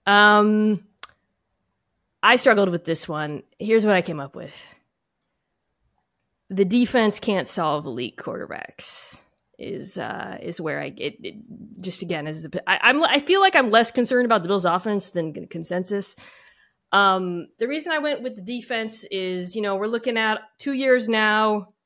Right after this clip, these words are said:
where they lost at the hands of, uh, obviously the best quarterbacks in the league, Mahomes, the famous thirteen seconds game, Burrow last year.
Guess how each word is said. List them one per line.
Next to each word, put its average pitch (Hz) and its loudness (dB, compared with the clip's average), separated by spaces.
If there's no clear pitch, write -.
where 202 2
they 190 4
lost 214 4
at 202 -2
the 208 0
hands 220 4
of, 180 -2
uh, 175 2
obviously 190 0
the 190 -2
best 185 0
quarterbacks 185 2
in 160 -8
the 165 -6
league, 202 4
Mahomes, 185 0
the 170 -10
famous 160 -6
thirteen 156 -10
seconds 226 -4
game, 202 0
Burrow 190 6
last 185 0
year. 190 0